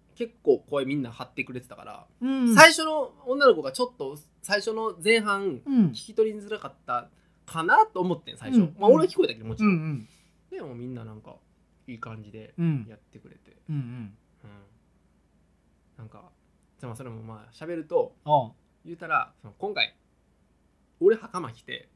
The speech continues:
Speaker 2: はいはいはいはい。
Speaker 1: はるちゃん白むくやんか。
Speaker 2: おう。
Speaker 1: で、俺はもうずっとこれを、なんやろ、みんなに
Speaker 2: うん。
Speaker 1: 言い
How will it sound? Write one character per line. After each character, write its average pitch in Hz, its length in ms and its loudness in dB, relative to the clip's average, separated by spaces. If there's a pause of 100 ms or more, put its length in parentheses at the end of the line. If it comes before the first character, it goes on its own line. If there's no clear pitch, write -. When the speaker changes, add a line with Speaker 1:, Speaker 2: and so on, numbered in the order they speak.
Speaker 2:
は 170 140 4
い 147 60 4
は 135 120 -6
い - 20 -8
は 123 60 -10
い 113 40 -12
は 123 60 -14
い。 131 80 -18
Speaker 1:
は - 80 -16
る - 20 -4
ち 131 40 -4
ゃ - 20 -4
ん - 80 -8
白 120 140 -10
む 110 80 -12
く 120 80 -18
や 113 60 -18
ん - 40 -20
か。 104 260 -20
Speaker 2:
お 147 280 -2
う。 - 100 -20
Speaker 1:
で、 135 240 -10
俺 294 160 0
は - 100 2
も 117 120 -14
う - 60 -16
ず 220 140 -8
っ - 20 -12 (120)
と 339 100 -4
こ - 140 -2
れ 214 60 4
を、 185 100 -4 (520)
な 156 120 -6
ん - 20 0
や 107 80 -4
ろ、 104 140 -20 (840)
み 170 120 6
ん 262 140 4
な 208 120 4
に 185 280 -2 (160)
Speaker 2:
う - 20 -8
ん。 131 260 -8 (460)
Speaker 1:
言 247 100 2
い - 40 4